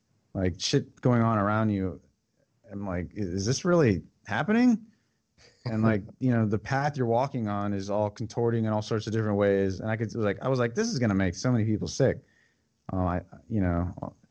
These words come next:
Speaker 1: and I don't know. I won't say what the ending is, but I, I, I was, I don't know.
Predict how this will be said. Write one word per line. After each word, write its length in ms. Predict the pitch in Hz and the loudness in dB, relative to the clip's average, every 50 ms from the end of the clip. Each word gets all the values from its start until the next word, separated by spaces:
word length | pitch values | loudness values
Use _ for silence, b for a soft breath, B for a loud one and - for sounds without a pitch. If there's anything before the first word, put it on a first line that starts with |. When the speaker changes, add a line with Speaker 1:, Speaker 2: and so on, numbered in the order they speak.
| _ _ _ _ _ _ _ _ _ - | _ _ _ _ _ _ _ _ _ -2
Speaker 1:
and 440 | 110 104 101 101 101 98 92 - - _ _ _ _ _ _ _ _ _ - | 2 4 4 6 4 4 2 -2 -6 _ _ _ _ _ _ _ _ _ -2
I 120 | 120 123 | 0 0
don't 120 | 127 123 | 2 2
know. 300 | 120 110 92 82 80 - - - | 2 2 2 0 -4 -6 -8 -4
I 120 | 107 113 | -2 2
won't 260 | 123 135 135 123 - - _ _ _ - | 2 2 2 0 -2 -8 _ _ _ -8
say 160 | - - 123 | -2 0 0
what 80 | 113 - | 0 2
the 100 | 101 98 | 0 2
ending 280 | 107 131 135 120 104 95 | 4 4 6 6 4 4
is, 180 | 92 92 90 | 2 0 0
but 120 | 85 90 87 | 0 0 0
I, 200 | 87 87 87 80 - - - | 0 0 -2 -4 -6 -10 -14
I, 120 | - - - _ _ _ _ _ _ - 101 104 107 | -14 -14 -14 _ _ _ _ _ _ -8 -4 -2 0
I 20 | 107 | 0
was, 200 | 104 101 98 92 - _ _ _ _ _ _ _ _ _ | 0 0 -4 -6 -12 _ _ _ _ _ _ _ _ _
I 120 | - 104 101 | -10 -6 -2
don't 100 | 110 113 | 0 2
know. 300 | 110 104 95 87 85 | 2 2 2 0 -2